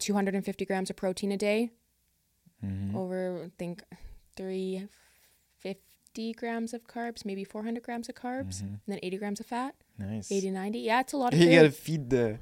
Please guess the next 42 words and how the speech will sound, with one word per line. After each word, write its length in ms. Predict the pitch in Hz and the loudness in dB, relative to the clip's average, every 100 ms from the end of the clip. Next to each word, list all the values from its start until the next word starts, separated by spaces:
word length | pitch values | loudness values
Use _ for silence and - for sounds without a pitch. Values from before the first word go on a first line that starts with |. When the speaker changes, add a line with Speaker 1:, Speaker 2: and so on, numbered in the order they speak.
| - | -10
Speaker 2:
the 80 | 110 | -10
beast. 400 | 110 127 143 - | -8 -6 -4 -2
<laughs> 80 | - | 4
Speaker 1:
Feed 320 | 190 262 294 | 8 12 12
the 80 | 220 | 12
beast. 760 | 220 214 247 220 - 214 - - - - | 12 12 12 10 8 6 4 2 -2 8
Yeah, 200 | 202 180 | 12 12
Speaker 2:
That's, 160 | 131 143 | 12 12
Speaker 1:
don't 180 | 214 247 | 12 12
let 120 | - | 12
Speaker 2:
yeah, 60 | |
Speaker 1:
her 40 | 349 | 12
get 140 | 339 | 12
Speaker 2:
what, 100 | 330 | 10
Speaker 1:
hangry. 360 | 226 233 226 330 | 8 10 10 8
Speaker 2:
that's 460 | - - - - - | 2 -18 -20 -20 -4
Speaker 1:
Don't 180 | 180 165 | -2 2
let 100 | 165 | 2
her 60 | |
get 120 | 165 | 2
Speaker 2:
<laughs> 40 | 139 | 2
uh, 80 | 143 | 4
Speaker 1:
hangry. 360 | 160 170 190 - _ - - - | 4 4 4 0 _ -20 -20 -8
It's 100 | - | 0
not 160 | 202 165 | 4 4
Speaker 2:
yeah. 60 | - | 4
Speaker 1:
fun. 100 | - 185 - - _ - | 4 4 4 -2 _ -8
Speaker 2:
Yeah, 160 | 98 95 - - | -6 -6 -10 -6
Speaker 1:
Yeah. 160 | 110 | 0
Speaker 2:
you're 100 | 113 | 2
angry 320 | 107 104 104 104 | 2 0 -2 -2
when 180 | 101 95 | -4 -4
you're 180 | 95 90 95 _ _ | -6 -8 -14 _ _
hu-, 60 | - - - | -18 -16 -12
hungry. 320 | 101 90 92 _ _ | -10 -10 -14 _ _
You're 80 | 190 | -2
Speaker 1:
Yeah. 100 | 180 - | -2 -2
Speaker 2:
hungry. 460 | - 95 92 90 101 - | -10 -10 -10 -12 -14 -8
Speaker 1:
Hu-, 80 | 214 | -8
Speaker 2:
Hang-, 300 | - 196 180 | -6 -4 -2
Speaker 1:
hangry. 180 | 175 170 | 0 -2
Speaker 2:
hangry. 340 | 175 143 98 | -4 -6 -8